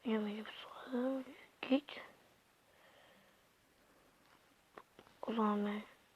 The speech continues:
o ekmek takacağım. Ekmek taksam önce çalışıyorum. Koy bakayım.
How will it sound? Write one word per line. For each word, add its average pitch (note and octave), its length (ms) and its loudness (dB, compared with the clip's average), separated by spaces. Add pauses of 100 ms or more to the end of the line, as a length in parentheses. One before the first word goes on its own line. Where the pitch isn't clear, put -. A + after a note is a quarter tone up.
(760)
o - 40 2
ekmek G#3+ 440 -2
takacağım. A3 680 -4 (1120)
Ekmek A3 400 2
taksam - 480 -6
önce G3+ 160 -2 (320)
çalışıyorum. - 560 -8 (4000)
Koy A3+ 380 6
bakayım. A#3 640 2